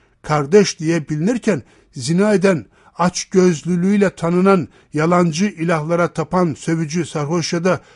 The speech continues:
soyguncu kişidir. Böyle biriyle yemek bile yemeyin."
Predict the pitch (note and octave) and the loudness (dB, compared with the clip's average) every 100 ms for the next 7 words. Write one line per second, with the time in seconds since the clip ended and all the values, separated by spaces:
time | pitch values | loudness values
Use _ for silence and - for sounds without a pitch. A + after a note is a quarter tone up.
0 | _ - E3 D#3+ D#3+ F3 F3+ A#3 F#3 - | _ -4 0 2 2 2 0 -2 -4 -4
1 | C3+ G#2+ _ _ _ D3 D#3+ C3+ C#3 C#3 | -8 -12 _ _ _ 0 0 0 -2 -2
2 | E3 D#3+ B2+ D3 F3 G#3 - C#3+ C#3 F3 | -2 -2 -2 0 2 0 -2 -4 0 0
3 | F#3+ - _ B2 A#2+ G#2 G2 | 0 -8 _ -6 -6 -6 -12